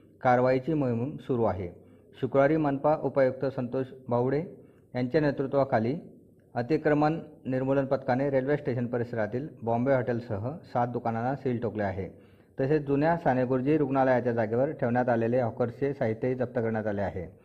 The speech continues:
वाघूर पंपिंग स्टेशनमध्ये पाचशे हॉर्स पॉवरचे नवीन पंप मोटार बसवण्यासह विद्युत सबस्टेशन दुरुस्तीचे काम हाती घेण्यात आले आहे.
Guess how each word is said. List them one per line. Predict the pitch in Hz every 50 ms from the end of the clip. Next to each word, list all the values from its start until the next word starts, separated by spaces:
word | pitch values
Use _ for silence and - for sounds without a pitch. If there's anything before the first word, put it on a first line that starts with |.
| _ - - - - - - - _ - -
वाघूर | 127 127 123 117 127 156 175
पंपिंग | 170 165 156 139 135 131 151 151 165 - - - - - - - -
स्टेशनमध्ये | - - 147 131 127 - 156 151 143 131 135 139 151
पाचशे | 156 151 - 131 120 - - - 147 143
हॉर्स | 131 131 127 131 127
पॉवरचे | - - 131 123 120 113 117 135 139
नवीन | 143 135 131 143 147
पंप | 139 - 143 131 123 127
मोटार | 127 123 123 117 120 123 131 139 - - - - - - - - - - _ _ - - _ - - - - - - - - - - _ -
बसवण्यासह | 117 131 127 - 147 147 151 156 147 147 156 135 143
विद्युत | 156 147 135 131 127 139 151 147
सबस्टेशन | 147 - 139 120 - - 131 120 - 135 139 156 151 123
दुरुस्तीचे | 127 131 127 120 - - 135 120 123
काम | 120 127 131 139 135
हाती | 117 120 110 123
घेण्यात | 117 117 113 110 107
आले | 113 107 101
आहे. | 95 87 85 90